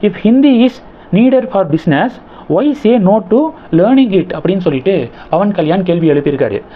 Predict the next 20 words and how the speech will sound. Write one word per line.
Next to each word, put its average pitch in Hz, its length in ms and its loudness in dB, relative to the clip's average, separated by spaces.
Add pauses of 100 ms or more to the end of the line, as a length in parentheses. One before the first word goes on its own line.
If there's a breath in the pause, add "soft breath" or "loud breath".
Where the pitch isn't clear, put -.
(100)
அதாவது 185 320 -2
இன்னைக்கு 180 540 0 (220 loud breath)
சவுத் - 320 -4
இந்தியன் 240 260 2
இண்டஸ்ட்ரி 196 280 0
இருக்குல்ல, 190 300 0
ஃபிலிம் 196 360 0 (120)
இண்டஸ்ட்ரி, 110 160 -4 (680 loud breath)
அதுல 175 320 0 (300)
முப்பது 277 540 0
விழுக்காடு 208 680 0 (320 loud breath)
சவுத் 226 260 -4
இந்தியன் 202 280 2
ஃபிலிம்ஸ் 190 300 0
பார்த்தீங்கன்னா 160 420 0 (300 loud breath)
ஹிந்தி 285 320 2
மொழியில 202 340 2
வந்து 156 460 -2 (220 loud breath)
டப் 156 200 -2
செய்யப்படுது. 180 600 0